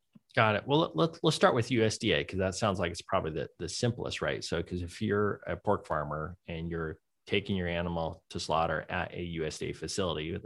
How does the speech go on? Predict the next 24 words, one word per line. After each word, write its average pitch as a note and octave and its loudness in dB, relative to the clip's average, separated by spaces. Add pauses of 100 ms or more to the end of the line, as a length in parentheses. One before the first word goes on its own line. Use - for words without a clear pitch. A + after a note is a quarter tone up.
(220)
quote F#2 -2
unquote, D#2 -4
the D#2 -4
highest D#2+ -2
grade E2 -4
facility, E2 -2
at - 4
that C3+ 8
point, F#2+ 2 (1000)
that's G#2 0
going G#2 4
to F2+ 0 (100)
give G#2+ 4
you G2+ 4
the E2 0
flexibility, F2+ 0
provided E2+ 0
you F2 -2
have F2 0
all F2 2
the E2+ -2
appropriate F2 -2
business A#2+ 0
licenses, D#2 -2